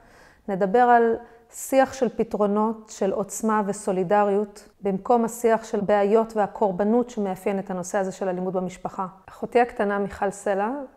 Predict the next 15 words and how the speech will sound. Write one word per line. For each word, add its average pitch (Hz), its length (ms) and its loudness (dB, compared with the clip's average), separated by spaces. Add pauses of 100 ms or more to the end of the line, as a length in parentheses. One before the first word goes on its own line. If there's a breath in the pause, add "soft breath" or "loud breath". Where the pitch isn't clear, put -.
(100)
הייתה 208 260 0
בת 214 180 -2
שלושים 202 420 -4
ושתיים, 196 580 -8 (840)
כשהיא 190 420 -6
נרצחה 196 580 0
בביתה, 196 640 -2 (440)
כמה 208 200 -2
ימים 202 340 -2
אחרי 202 380 -4
ארוחת 190 360 -4
החג 202 280 -4
של 185 160 -8
ראש 190 220 -4
השנה. 196 400 -6